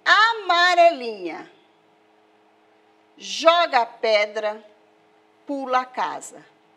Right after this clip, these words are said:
num pé só. Outro pé, pula de volta, recolhe a pedra. Chegou ao céu, amarelinha,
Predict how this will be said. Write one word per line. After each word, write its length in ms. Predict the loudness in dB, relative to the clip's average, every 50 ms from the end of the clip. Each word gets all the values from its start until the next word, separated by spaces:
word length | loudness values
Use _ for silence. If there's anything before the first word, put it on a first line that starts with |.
| _ _ _ _ _ _
num 200 | -16 -16 -16 -8
pé 220 | -2 0 0 0
só. 400 | 0 -2 -4 -4 -4 -4 -6 -14 -20 _ _ _ _ _ _ _ _ _ _ _ _ _ _ _ _ _ _
Outro 460 | 4 6 6 6 4 2 -2 -2 -2 -2 0 2
pé, 480 | 4 4 4 2 -2 -8 -12 -20 -20 -20 _ _ _ _ _ _ _ _ _ _ _ _ _
pula 320 | -12 -10 -4 0 0 0 0
de 160 | 0 -4 -10
volta, 640 | 2 4 4 6 6 4 0 -2 -10 -14 -16 -16 -16 _ _ _ _ _ _ _ _ _
recolhe 800 | -10 -6 -6 -6 -6 -6 -10 -6 -2 0 0 2 2 0 0 -2
a 100 | -6 -8
pedra. 580 | -8 -10 -8 -8 -8 -8 -8 -12 -16 -18 -20 -20 -20 _ _ _ _ _ _ _ _ _ _ _ _ _ _ _ _ _
Chegou 600 | -8 -6 -4 0 2 4 2 4 4 2 2 2
ao 140 | 2 0 -2
céu, 500 | -4 -6 -2 0 4 4 4 4 2 -2 -8 -16 -20 -20 _ _ _ _ _ 0 0 0
amarelinha, 960 | 2 2 2 2 2 2 2 0 -4 -6 -8 -10 -10 -10 -10 -8 -8 -8 -10 -10